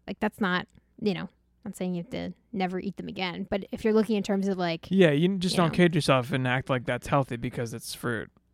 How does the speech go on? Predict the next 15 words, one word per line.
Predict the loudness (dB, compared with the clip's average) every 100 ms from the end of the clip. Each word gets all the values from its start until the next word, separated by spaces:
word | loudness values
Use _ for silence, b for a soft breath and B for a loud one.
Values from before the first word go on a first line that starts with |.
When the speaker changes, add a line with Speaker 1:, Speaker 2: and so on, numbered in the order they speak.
| _
Speaker 1:
Yeah, | -8 -8 _ _ _ -4
that's, | -4 -4 -8 -12
yeah, | -12 -10 -4
Speaker 2:
It's | -4 0
fruit, | 6 6 6
Speaker 1:
exactly. | -2 -10
Speaker 2:
but | -4 -4
it's | -4 -8 -12 _ _ -6
with | -4 -2
added | -4 -6 -6
sugar | -6 -6 -6
and | -8
it's | -12
covered | -12 -12 -12
in | -14 -16